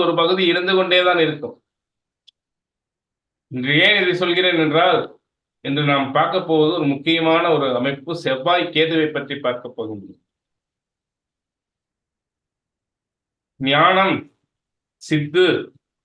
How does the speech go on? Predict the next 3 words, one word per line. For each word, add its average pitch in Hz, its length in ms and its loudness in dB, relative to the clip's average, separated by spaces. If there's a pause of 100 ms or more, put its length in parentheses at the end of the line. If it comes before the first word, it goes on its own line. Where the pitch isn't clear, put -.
(1500)
இறையருள் 175 480 4 (1040)
என்பதனுடைய 170 540 2 (400)
உச்சத்தை 180 440 0